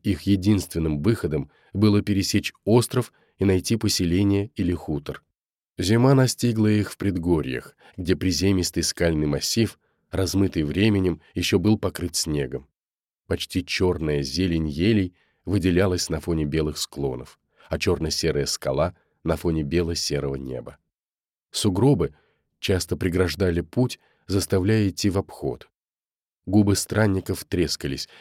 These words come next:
и они почти не разговаривали друг с другом. Они выживали в основном благодаря охоте, которой промышляла Мари и реже Берроу. Однако одной дичи было недостаточно, чтобы их по-настоящему накормить.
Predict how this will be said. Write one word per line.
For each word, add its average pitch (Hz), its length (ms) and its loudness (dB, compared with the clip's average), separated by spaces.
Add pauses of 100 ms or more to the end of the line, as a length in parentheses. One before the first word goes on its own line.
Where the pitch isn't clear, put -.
и 82 60 2
они 92 220 4
почти - 380 -2
не 98 140 4
разговаривали 85 680 -2
друг 64 240 -10
с 60 40 -14
другом. 62 340 -12 (540)
Они 98 240 4
выживали 101 540 4
в 92 80 2
основном 95 460 2
благодаря 95 480 2
охоте, 95 540 0 (200)
которой 90 320 2
промышляла 90 600 0
Мари 82 380 2 (320)
и 92 140 -2
реже 101 500 0
Берроу. 71 580 -4 (560)
Однако 92 480 0
одной 95 420 0
дичи 95 440 0 (180)
было 107 240 2
недостаточно, 107 880 0 (180)
чтобы 92 320 0
их - 320 -2
по-настоящему 85 720 -2
накормить. 73 600 -4